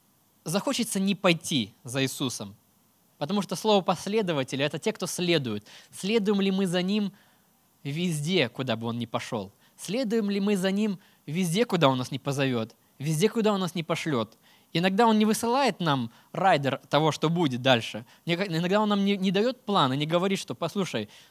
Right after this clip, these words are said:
закупись там вот этим, там тебе пригодится". Он нас посылает туда, куда мы не ожидаем, для того, чтобы там явить свою силу и благодать. И люди, какая реакция у людей идёт? Шестьдесят шестой стих.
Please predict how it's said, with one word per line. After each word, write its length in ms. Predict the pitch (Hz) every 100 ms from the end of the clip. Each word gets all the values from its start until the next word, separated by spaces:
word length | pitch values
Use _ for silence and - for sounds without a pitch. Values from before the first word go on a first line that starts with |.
| -
закупись 520 | 139 165 208 233 208
там 200 | - 143
вот 180 | 147 160
этим, 320 | 247 175 120
там 240 | 117 151 135
тебе 140 | 139
пригодится". 600 | 147 147 147 117 - 101 - _ _ _ _ _ _ _ -
Он 140 | 196
нас 120 | 226 -
посылает 520 | 220 - 226 240 208
туда, 260 | 185 240
куда 240 | 262 165 160
мы 120 | 160
не 120 | 151
ожидаем, 500 | 143 143 170 180 101 - _ _ _ _ _ _ _ _ _ _ _ -
для 100 | 151
того, 240 | 165 175
чтобы 280 | 190 180 165
там 180 | 160 214
явить 260 | 180 135 -
свою 180 | 139
силу 280 | 135 - 185
и 20 | 147
благодать. 600 | 143 143 151 143 113 - _ _ _ _ _ _ _ _ _ _ -
И 220 | 185 175
люди, 560 | 143 160 269 196 127 117 - -
какая 400 | 139 277 226 185
реакция 380 | 208 220 -
у 60 | 151
людей 300 | 160 165 208
идёт? 320 | 151 117 - _ _
Шестьдесят 460 | - 165 185 254
шестой 320 | - 226 240 214
стих. 280 | - 175